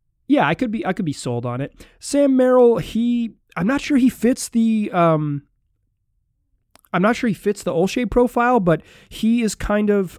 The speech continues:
I have heard him compared to, um, Duncan Robinson. Now, Duncan Robinson's, like, six ten, right? Um, but Sam Merrill, a six five guard who played four seasons at Utah State,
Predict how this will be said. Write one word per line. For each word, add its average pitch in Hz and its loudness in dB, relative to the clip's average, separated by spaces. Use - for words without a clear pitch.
I 190 2
have 208 0
heard 208 0
him 202 -2
compared 175 -2
to, 160 -4
um, 131 -2
Duncan 160 0
Robinson. - -8
Now, 175 2
Duncan 285 4
Robinson's, 214 2
like, 143 -4
six - -14
ten, 123 -14
right? 143 -6
Um, 160 0
but 170 0
Sam 240 2
Merrill, 202 2
a 147 -2
six - -2
five 196 2
guard 156 0
who 147 0
played 156 0
four 196 0
seasons 165 -4
at 143 -4
Utah 139 -4
State, 123 -10